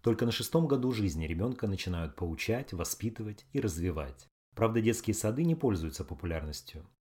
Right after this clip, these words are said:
И не потому, что невозможно контролировать безумных ребятишек, а потому, что в Японии эта услуга стоит очень больших денег. И вдобавок, общество будет осуждать женщину за то, что она родила ребёнка, но не занимается им сама.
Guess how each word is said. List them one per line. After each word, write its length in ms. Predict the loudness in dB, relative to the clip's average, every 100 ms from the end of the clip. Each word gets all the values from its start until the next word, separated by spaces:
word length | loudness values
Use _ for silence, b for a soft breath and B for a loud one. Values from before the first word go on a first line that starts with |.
| -4
И 60 |
не 100 | -2
потому, 280 | 0 0 0
что 160 | 0 0
невозможно 460 | 0 0 0 -2
контролировать 540 | -4 -2 0 0 -2 -2
безумных 440 | -4 -2 -4 -4
ребятишек, 560 | -6 -6 -8 -8 -8 -12 -14
а 80 | -6
потому, 340 | -2 0 0
что 160 | 0 2
в 40 |
Японии 560 | 2 2 2 2 0 -2
эта 180 | -4 -4
услуга 360 | -2 0 0
стоит 320 | 0 0 0 0
очень 300 | -2 -2 0
больших 360 | 0 -2 -4
денег. 440 | -4 -4 -6 -10 -18 _ _ -8
И 100 | -2
вдобавок, 500 | 0 2 2 0 -4 -2
общество 400 | -2 -2 -2 2
будет 240 | 4 2
осуждать 460 | 0 -2 0 0 0
женщину 400 | -2 -4 -4 -4
за 140 | -4
то, 280 | -2 -4 -6
что 220 | -8 -4
она 160 | 0 0
родила 340 | 0 -2 -2
ребёнка, 520 | -2 -2 -2 -2 -8 -6
но 100 | 0
не 120 | 2
занимается 600 | 2 0 0 0 -2 -2
им 140 | -4 -4
сама. 440 | -4 -4 -6 -10